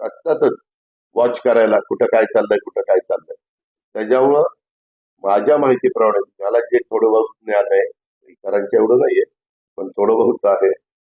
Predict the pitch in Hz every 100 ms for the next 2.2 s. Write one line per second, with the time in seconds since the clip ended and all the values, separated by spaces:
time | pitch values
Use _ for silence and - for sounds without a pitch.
0 | _ - 98 117 120 - - - 92 113
1 | 131 113 101 107 104 - - 117 - 123
2 | 117